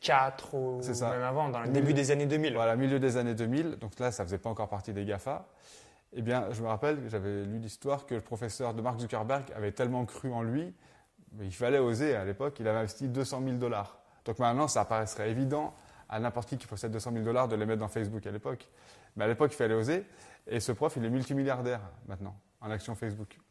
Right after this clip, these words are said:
Speaker 1: Est-ce que, euh, tu sais le montant de, des parts qu'il avait de Facebook avec, euh,
Speaker 2: Alors,
Speaker 1: deux cent mille dollars ?
Speaker 2: je peux pas dire le, le pourcentage, je sais juste que quand j'avais lu l'histoire, il avait investi deux cent mille dollars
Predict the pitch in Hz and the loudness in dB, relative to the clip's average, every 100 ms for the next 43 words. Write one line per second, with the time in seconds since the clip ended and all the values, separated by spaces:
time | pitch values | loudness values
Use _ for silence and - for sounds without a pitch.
0 | _ - - 151 143 147 151 180 180 175 | _ -8 -2 0 0 0 2 4 4 4
1 | 175 170 180 170 156 151 147 143 131 147 | 2 2 2 4 4 6 4 2 0 2
2 | 165 156 - 151 147 147 - 151 151 202 | 4 2 0 0 0 0 0 0 2 0
3 | 175 139 135 - 135 127 117 120 120 120 | 0 -2 -2 0 0 4 4 4 2 0
4 | 127 - 143 135 135 147 165 120 123 123 | -2 -2 -2 -2 0 0 -2 -6 -4 0
5 | 117 123 117 143 143 143 135 123 117 117 | 2 2 4 6 6 6 6 6 6 6
6 | 113 110 113 110 113 131 113 147 135 110 | 6 4 2 -2 -2 -2 2 2 2 0
7 | 120 113 151 - - 139 - - 113 113 | 0 0 -2 -4 0 0 0 -6 -4 0
8 | 110 107 110 107 - 135 139 - - - | 0 0 -2 -6 -4 -4 -4 -10 -16 -2
9 | 117 110 117 113 104 123 113 127 127 123 | 2 4 4 0 0 -2 -2 -2 -2 -2
10 | 117 117 127 151 | 2 2 4 2